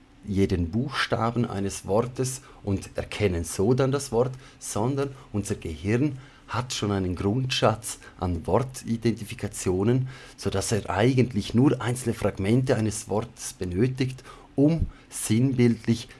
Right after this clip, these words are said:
das gesamte Wort zu verstehen und dadurch einen Fixationspunkt erhält.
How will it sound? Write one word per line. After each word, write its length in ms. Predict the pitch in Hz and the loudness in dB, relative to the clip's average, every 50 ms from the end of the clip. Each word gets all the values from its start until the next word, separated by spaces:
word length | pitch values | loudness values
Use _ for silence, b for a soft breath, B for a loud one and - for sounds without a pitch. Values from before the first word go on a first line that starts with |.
| B | B
das 180 | - 95 - - | -8 -8 -4 -2
gesamte 560 | - 95 - - 95 92 90 - 95 82 76 | -4 -2 0 2 2 2 2 0 -2 2 6
Wort 260 | 92 104 131 143 131 | 8 8 8 8 4
zu 80 | - 165 | -4 -4
verstehen 580 | - - - - - - 85 92 123 156 180 - B B B B B B B B B | -2 -2 -2 -2 -2 0 2 4 4 4 2 -2 B B B B B B B B B
und 220 | 101 98 - - | -4 -2 -2 0
dadurch 400 | 90 101 - 123 120 117 - - | -2 0 2 2 2 2 0 -2
einen 200 | - 104 107 110 | 0 0 0 0
Fixationspunkt 1200 | 113 - 127 127 127 - 123 127 - - 139 139 135 113 - - - - - 90 90 - - - | 0 -2 -2 -2 -2 -2 -4 -2 0 2 2 4 4 2 0 -2 -6 -8 -8 -8 -8 -8 -10 -10
erhält. 340 | 92 80 78 - - - | -10 -10 -10 -10 -12 -12